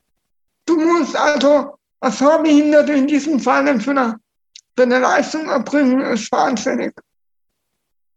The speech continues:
Und Orchesterspiel ist für hörbehinderte Menschen schon, kann man sagen, so eine, eine Oberstufe.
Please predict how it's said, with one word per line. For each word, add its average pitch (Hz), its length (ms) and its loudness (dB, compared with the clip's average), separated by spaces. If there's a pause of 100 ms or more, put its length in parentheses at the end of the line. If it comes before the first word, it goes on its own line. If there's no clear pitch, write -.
(600)
Und 311 520 2 (380)
Orchesterspiel 285 1600 0 (680)
ist 254 280 -2
für 269 440 0
hörbehinderte 269 640 2
Menschen 247 560 0
schon, 254 600 -2 (680)
kann 240 140 -2
man 269 180 2
sagen, 277 420 0
so 269 180 -4
eine, 247 540 0 (240)
eine 247 240 0
Oberstufe. 269 840 -2